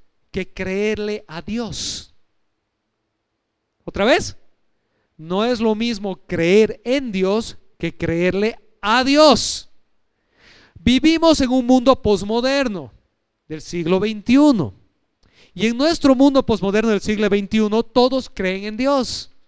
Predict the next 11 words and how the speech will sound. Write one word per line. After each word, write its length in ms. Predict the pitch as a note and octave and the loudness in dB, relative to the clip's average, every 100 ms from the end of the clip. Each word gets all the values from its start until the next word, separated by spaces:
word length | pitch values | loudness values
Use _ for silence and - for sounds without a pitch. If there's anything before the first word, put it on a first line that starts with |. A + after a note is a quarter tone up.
| _ _ _ _ _ _ _ _ | _ _ _ _ _ _ _ _
Todos 360 | F4+ F4 C#4+ | 2 4 4
creen 260 | - A#3 G#3+ | 4 0 0
en 140 | F#3 | -2
Dios. 400 | E3+ C#3+ - - _ _ _ _ _ _ _ _ _ _ _ _ | -4 -4 -8 -16 _ _ _ _ _ _ _ _ _ _ _ _
Pero 160 | - D#3 | -6 -6
muy 200 | E3+ C#4+ | -2 -4
pocos 560 | - C#4+ C#4+ F#3 D3 - | 2 2 2 0 -4 -8
le 340 | D#3 D#3+ E3 | -10 -4 -4
creen 380 | - F3 F#3+ F#3+ | -4 -4 -4 -4
a 80 | F#3+ | -6
Dios. 520 | A3+ A3+ F3+ - - | -6 -6 -8 -12 -14